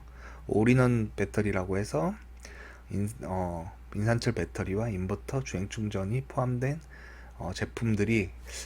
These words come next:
제가 아는 업체만 한 세 군데 되거든요. 어, 요, 요렇게 나오면 그냥 차량에서 선만 빼앗아 요 파워뱅크라고 하죠. 들고 다니는 파워뱅크에 꼽고 그 파워뱅크에서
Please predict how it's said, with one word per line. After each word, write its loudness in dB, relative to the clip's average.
제가 10
아는 8
업체만 2
한 0
세 6
군데 6
되거든요. 0
어, -6
요, 0
요렇게 4
나오면 6
그냥 4
차량에서 2
선만 2
빼앗아 0
요 4
파워뱅크라고 2
하죠. -4
들고 4
다니는 4
파워뱅크에 2
꼽고 -2
그 -2
파워뱅크에서 2